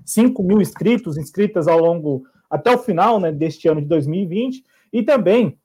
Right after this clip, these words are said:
deixe o joinha, né, deixe o joinha, participe do programa, mande aí a sua pergunta, mande aí a sua sugestão. Enfim, a sua consideração, ela é muito importante, porque nós, ao longo do programa aqui, com toda certeza, levaremos adiante o que você colocar no chat,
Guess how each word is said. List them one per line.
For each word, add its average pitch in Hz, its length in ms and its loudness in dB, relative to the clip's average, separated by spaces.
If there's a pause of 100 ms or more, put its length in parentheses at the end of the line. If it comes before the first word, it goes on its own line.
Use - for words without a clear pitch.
(560)
deixe 214 300 2
o - 20 0
joinha, 208 480 2
né, 147 160 0
deixe 180 280 -4
o - 20 -4
joinha, 175 340 2
participe 202 480 -4
do 185 80 0
programa, 165 440 0
mande 185 200 0
aí 180 80 4
a 170 60 2
sua 175 140 -2
pergunta, 156 520 -4
mande 170 220 -4
aí 160 160 0
a 156 60 0
sua 156 360 0
sugestão. 165 720 0 (300)
Enfim, 196 240 -4
a 175 60 0
sua 220 200 -2
consideração, 202 600 0
ela 202 100 2
é 190 40 2
muito 214 200 -2
importante, 202 580 -2 (280)
porque 196 260 -2
nós, 196 240 2
ao 196 80 4
longo 208 160 0
do 208 60 -2
programa 180 340 0
aqui, 196 180 -12
com 180 160 -10
toda 202 160 -2
certeza, 180 540 -2 (240)
levaremos 202 880 2 (160)
adiante 165 580 0
o 175 40 -14
que - 120 -10
você 175 280 -4
colocar 170 400 0
no 147 100 -6
chat, 160 420 -4